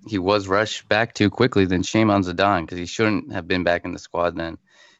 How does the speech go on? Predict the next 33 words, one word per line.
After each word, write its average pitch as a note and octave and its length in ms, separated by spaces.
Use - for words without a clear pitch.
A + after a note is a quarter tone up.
And F#2+ 420
partly B2 320
shame G#2+ 280
on G2 120
Bale, A2+ 240
'cause F2 180
he G#2+ 100
should G2+ 200
know, G#2 260
he A2+ 240
knows A#2 240
his G#2 100
body G2+ 300
better F#2 240
than F#2+ 100
anyone F#2+ 380
else. F#2 280
And F2+ 100
if E2+ 120
he's G#2+ 180
not G#2 180
ready G2 220
to F#2 80
play F#2 240
a - 20
game, G2 340
he G#2 100
shouldn't A2 320
be G2 140
out G2 220
there. F2+ 200
And F#2 260
so G#2 400